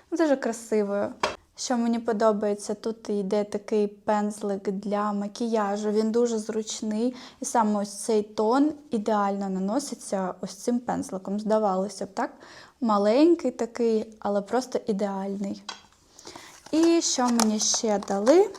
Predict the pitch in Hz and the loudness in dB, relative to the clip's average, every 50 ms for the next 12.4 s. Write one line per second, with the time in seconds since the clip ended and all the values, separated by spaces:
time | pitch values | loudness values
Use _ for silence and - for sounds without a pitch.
0 | - - 226 233 233 233 233 254 254 262 277 233 247 240 240 240 240 233 226 208 | -2 -2 0 0 0 2 4 6 6 8 8 6 6 4 6 6 6 6 6 4
1 | - - - 226 240 240 240 240 220 220 214 220 220 226 233 254 247 339 359 392 | 4 2 0 0 0 0 0 0 -2 0 0 0 0 0 -2 -2 0 2 2 2
2 | 403 381 - 277 254 247 220 240 240 240 240 - 262 254 285 349 415 403 381 349 | 2 2 0 0 0 2 2 2 2 2 0 -2 0 2 2 2 2 2 4 4
3 | 330 - - - - - - - 240 220 233 247 247 247 247 254 - - 233 240 | 2 2 -2 -8 -20 -10 -4 -2 0 2 2 2 2 2 0 -2 -4 -4 2 4
4 | 269 339 392 403 359 359 - - - 285 269 262 254 247 247 - 269 285 285 277 | 4 4 4 2 0 0 -2 0 4 6 6 6 6 4 2 0 0 0 0 -2
5 | 254 - - - 247 220 214 214 233 220 - 240 220 - 226 220 - - - 202 | -4 -4 -4 -4 -2 -2 -2 -2 -2 -4 -4 -6 -6 -6 -6 -8 -8 -8 -6 -6
6 | 196 196 185 185 190 233 262 277 277 254 254 233 202 196 226 220 262 302 349 403 | -4 -4 -4 0 4 6 8 8 8 8 6 4 4 2 2 2 6 6 8 8
7 | 427 381 320 285 247 226 220 220 233 247 240 - 254 226 226 - 233 214 226 220 | 8 6 6 4 2 2 4 2 2 2 2 2 2 2 2 0 0 0 2 0
8 | 220 214 247 254 247 240 233 226 240 214 214 254 302 381 403 - 226 226 233 247 | 0 2 2 2 2 2 2 0 0 0 0 4 4 6 6 6 4 4 4 6
9 | 254 240 220 220 247 233 247 247 277 320 320 262 254 - - - 240 247 254 254 | 4 2 2 -2 -2 2 4 4 6 6 6 4 2 0 0 0 2 2 2 0
10 | 254 - - - - _ - 226 277 269 285 254 226 226 226 226 226 240 220 - | -4 -8 -20 -20 -14 _ -2 0 2 2 4 2 2 2 0 -2 -4 -6 -6 -4
11 | 196 208 214 220 220 - 208 - - - - - - - - _ - 285 269 277 | -2 -2 -2 -2 -4 -6 -10 -8 -10 -12 -12 -12 -14 -14 -12 _ 0 0 0 2
12 | - 294 294 349 349 349 349 349 | 2 2 2 2 2 2 2 0